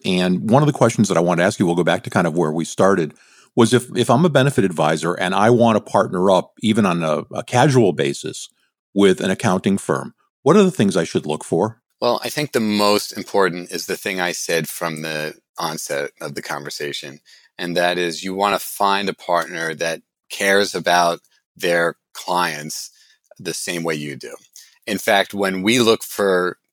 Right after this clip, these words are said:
Speaker 2: prospective clients, that's what we say. "We won't work with anybody. We work with groups, employers that care about their employees the same way that we do." We, we feel we're very paternalistic. We, we feel like every employee, I, I say that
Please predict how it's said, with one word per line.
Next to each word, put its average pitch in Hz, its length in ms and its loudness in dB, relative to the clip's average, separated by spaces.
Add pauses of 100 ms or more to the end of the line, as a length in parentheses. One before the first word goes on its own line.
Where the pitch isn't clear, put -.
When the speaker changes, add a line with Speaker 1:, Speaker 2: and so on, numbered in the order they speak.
(140)
Speaker 2:
prospective - 540 -4
clients, 117 600 0 (360)
that's 123 440 2
what 107 160 2
we 104 160 -4
say. 92 420 0 (180)
"We 107 340 -2
won't 147 320 2
work 123 280 2
with 107 200 0
anybody. 73 560 -8 (340)
We 110 280 0
work 113 360 2
with 101 280 -2
groups, 123 600 2
employers 107 880 2 (340)
that 101 200 0
care 120 280 4
about 104 300 2
their 127 220 4
employees 107 920 -2 (240)
the 98 80 -10
same 107 320 -2
way 95 160 0
that 87 260 0
we 95 220 -4
do." 62 240 -10 (300)
We, 90 300 -4
we 95 160 -4
feel 101 240 -2
we're 90 120 -2
very 90 240 2
paternalistic. 87 760 -4
We, 90 160 0
we 107 120 -2
feel 107 200 2
like 98 160 2
every 113 320 4
employee, 107 480 4
I, 107 240 4
I 101 60 4
say 107 260 4
that 98 200 2